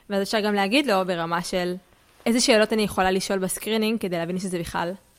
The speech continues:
מישהו שהוא רלוונטי?" כלומר, גם התהליך, אה, התגלגלות בעבודה מול הצ'אט היא מטורפת, מבחינת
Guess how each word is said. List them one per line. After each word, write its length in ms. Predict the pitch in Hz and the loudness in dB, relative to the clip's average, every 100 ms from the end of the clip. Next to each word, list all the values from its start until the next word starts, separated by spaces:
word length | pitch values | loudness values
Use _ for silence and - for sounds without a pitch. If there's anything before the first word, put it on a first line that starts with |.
| _ | _
מישהו 260 | 190 180 180 | -8 -8 -8
שהוא 280 | 180 175 170 | -6 -4 -2
רלוונטי?" 380 | 180 247 285 208 | 0 0 0 -2
כלומר, 240 | 196 180 175 - - - | 0 0 -2 -16 -20 -6
גם 220 | 190 240 | 4 4
התהליך, 840 | 339 - 202 185 190 247 277 - - | 4 4 4 4 4 4 2 -2 -6
אה, 300 | - 185 175 | -4 -2 -2
התגלגלות 680 | 170 180 175 175 196 240 226 | -2 -2 -2 0 2 2 0
בעבודה 680 | 180 170 165 160 165 196 196 | -4 -2 -4 -4 0 2 2
מול 260 | 196 208 | -2 -2
הצ'אט 380 | 175 - 320 320 | -2 2 0 0
היא 120 | - 180 | -8 -8
מטורפת, 640 | 165 175 247 285 196 - | -6 2 2 2 -6 -8
מבחינת 540 | - 190 196 202 - | -6 -2 -2 -2 -10